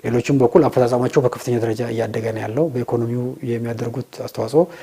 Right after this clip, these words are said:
እጅግ በጣም ከፍተኛ እየሆነ ነው ያለው። የኢትዮጵያ ኢንቨስትመንት ሆልዲንግም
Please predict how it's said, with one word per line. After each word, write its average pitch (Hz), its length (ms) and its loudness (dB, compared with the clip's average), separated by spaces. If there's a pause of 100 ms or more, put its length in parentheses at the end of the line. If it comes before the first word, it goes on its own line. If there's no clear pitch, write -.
(260)
እጅግ 117 240 0
በጣም 123 220 0
ከፍተኛ 117 380 -2 (100)
እየሆነ 110 280 -2
ነው 107 160 -6
ያለው። 123 220 0 (520)
የኢትዮጵያ 127 320 -2
ኢንቨስትመንት 120 420 0
ሆልዲንግም 117 460 2